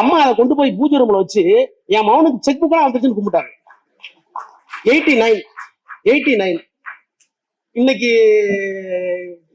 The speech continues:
என் பொண்ணு இருக்கு, "ஏமா பணங்கள்ல வேணுமா?" "Everything is in phone." அப்படியே அடிக்கிறாங்க, டிக்கெட் வருது, அப்படியே போறாங்க, ட்ரெயின் பிறகுது.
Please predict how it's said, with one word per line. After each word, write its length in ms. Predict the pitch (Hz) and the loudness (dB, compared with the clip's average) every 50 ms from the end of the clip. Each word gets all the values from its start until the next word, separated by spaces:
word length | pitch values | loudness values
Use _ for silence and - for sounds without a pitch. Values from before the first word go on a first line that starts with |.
| 185 214 | -2 0
என் 120 | 233 220 196 | 0 2 2
பொண்ணு 220 | 226 247 254 247 | 2 4 4 2
இருக்கு, 220 | 208 156 165 160 147 - _ _ _ _ _ _ _ _ _ _ _ - | 2 2 0 -2 -2 -4 _ _ _ _ _ _ _ _ _ _ _ -4
"ஏமா 180 | 190 226 254 220 - 196 | -2 0 0 0 -2 -2
பணங்கள்ல 300 | 226 247 254 247 233 220 | -2 0 0 0 0 -2
வேணுமா?" 360 | 202 196 180 165 156 147 147 - _ _ _ _ 185 | -2 -2 -4 -4 -4 -4 -6 -8 _ _ _ _ -4
"Everything 300 | 233 269 262 - 269 254 247 | -4 -2 -4 -4 -4 -4 -4
is 100 | 190 208 | -6 -10
in 100 | 185 - | -6 -2
phone." 160 | 190 170 143 113 - - - - _ - - - - - - - - - - - _ _ _ _ _ - | -2 -2 -2 -4 -10 -16 -18 -14 _ -12 -12 -10 -10 -12 -12 -12 -14 -16 -20 -20 _ _ _ _ _ -4
அப்படியே 240 | 180 226 294 311 285 | -2 2 2 2 2
அடிக்கிறாங்க, 340 | - 277 277 269 285 302 233 | 2 2 2 0 0 -2 -2
டிக்கெட் 260 | 254 233 247 196 190 | -2 -2 -2 0 0
வருது, 140 | 160 143 - _ _ _ _ _ _ _ _ _ _ _ _ _ _ _ _ | -2 -4 -6 _ _ _ _ _ _ _ _ _ _ _ _ _ _ _ _
அப்படியே 200 | - - 330 320 294 | -8 -4 -4 -4 -2
போறாங்க, 220 | 294 302 311 302 247 | -2 -2 -2 -2 -2
ட்ரெயின் 220 | 247 254 247 196 | -4 -4 -4 -4
பிறகுது. 280 | 202 196 175 156 123 113 | -4 -2 -2 -2 -4 -6